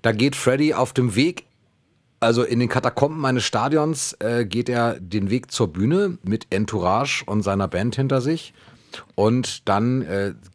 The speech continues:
zieht die Kamera, bleibt stehen und die Queen-Member ziehen vorbei. Und dann kommt noch mal Michael, der dahinter läuft und halt bei dem Queen-Konzert zu Gast ist und sich das wahrscheinlich von der Seite angeschaut hat.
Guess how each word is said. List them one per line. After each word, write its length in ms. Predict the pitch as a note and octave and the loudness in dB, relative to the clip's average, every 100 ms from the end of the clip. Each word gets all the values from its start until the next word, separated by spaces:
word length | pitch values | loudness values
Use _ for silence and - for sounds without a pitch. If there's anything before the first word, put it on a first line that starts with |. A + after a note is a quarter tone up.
| - | -14
zieht 240 | - D3+ C3+ | -10 -8 -8
die 80 | A#2 | -4
Kamera, 400 | A#2+ C3 A#2+ A2 | -2 0 -2 -2
bleibt 240 | G2 - | -4 -6
stehen 300 | - G#2 C3+ | -4 -2 0
und 100 | A2+ | -2
die 100 | G2 - D#2+ - F2 | -4 -10 -20 -20 -12
Queen-Member 520 | - A#2 A2+ A2+ A2 G#2 | -4 -2 0 2 0 -2
ziehen 320 | - G#2+ G2+ | -4 -4 -2
vorbei. 500 | - E2 F2 C#3 A3 - - _ - | -4 -4 -2 -4 -6 -12 -20 _ -2
Und 60 | B2 | 0
dann 140 | C#3+ | 2
kommt 260 | - F3 E3 | 2 0 0
noch 160 | F3 | -2
mal 200 | E3 E3+ | 2 2
Michael, 420 | D#3+ C#3+ C#3+ E2 D#2 _ _ - - - _ _ - C3+ B2+ G#2 | 2 0 0 -4 -6 _ _ -20 -20 -20 _ _ -12 -10 -10 0
der 340 | B2 B2 B2 - _ C#3 | 2 2 0 -4 _ -10
dahinter 440 | - A2 D#3+ C#3+ G#2 | 0 2 4 2 2
läuft 440 | G#2 D#3 - - - - - _ | 2 0 -4 -14 -20 -20 -20 _
und 240 | A#2+ B2 | 0 2
halt 180 | B2 A#2+ | 2 2
bei 120 | A#2+ | 2
dem 180 | A#2+ B2 | 0 -2
Queen-Konzert 720 | - C#3+ D#3 B2 A#2+ G#2 G2+ | 0 0 2 0 2 0 0
zu 120 | - G2+ | -4 0
Gast 320 | F#2+ - - | 0 -2 -6
ist 180 | D#2+ D#2+ | -6 -6
und 100 | E2+ | -6
sich 120 | F2+ | -6
das 180 | - - | -8 -8
wahrscheinlich 360 | F2 - E2+ E2+ | -6 -4 -4 -4
von 160 | F2+ | -4
der 100 | F2 | -2
Seite 240 | E2+ A2 G2 | -2 -2 -4
angeschaut 500 | D2+ C#2 - D2 D2 | -6 -12 -8 -8 -6
hat. 200 | A#2 | -8